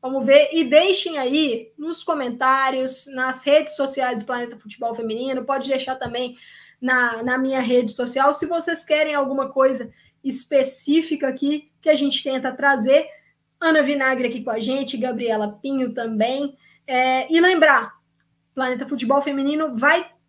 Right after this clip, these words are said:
ter alguns conteúdos nessa nossa parte de férias. A gente ainda tá planejando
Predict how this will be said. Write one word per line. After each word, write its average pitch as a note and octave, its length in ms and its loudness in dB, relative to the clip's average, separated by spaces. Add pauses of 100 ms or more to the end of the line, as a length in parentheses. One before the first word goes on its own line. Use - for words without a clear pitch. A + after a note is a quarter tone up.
ter E4 280 0
alguns D#4+ 580 0
conteúdos D#4 920 2
nessa D4 280 -2
nossa D4+ 300 -2
parte D4 360 0
de D#4 140 2
férias. A#3+ 500 -2
A A#3 60 -4
gente B3 260 -2
ainda C4+ 240 -2
tá C#4 120 -4
planejando C#4+ 880 -2